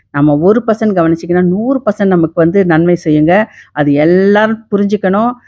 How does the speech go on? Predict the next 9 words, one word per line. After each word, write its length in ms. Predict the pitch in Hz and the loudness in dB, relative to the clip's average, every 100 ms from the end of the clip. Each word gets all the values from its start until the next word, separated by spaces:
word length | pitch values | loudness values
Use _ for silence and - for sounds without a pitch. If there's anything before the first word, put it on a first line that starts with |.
| _ | _
கொஞ்சம் 400 | - 214 294 339 | 0 4 4 2
கவனிங்க, 500 | 214 190 196 175 143 | 0 0 0 -2 -2
கொஞ்சம் 320 | 175 185 190 180 | -2 -2 -2 -2
கவனிச்சீங்கன்னா 600 | 160 185 190 202 190 185 | -2 -2 -4 -4 -4 0
போதும். 280 | 175 180 170 | 0 0 -2
டெய்லி 500 | 143 156 202 247 294 | -2 -2 -2 0 0
போய் 380 | 269 208 196 220 | 0 0 2 0
அந்த 320 | 180 170 170 175 | 0 0 -2 -2
செடிக்கிட்ட 340 | 165 185 | -6 -6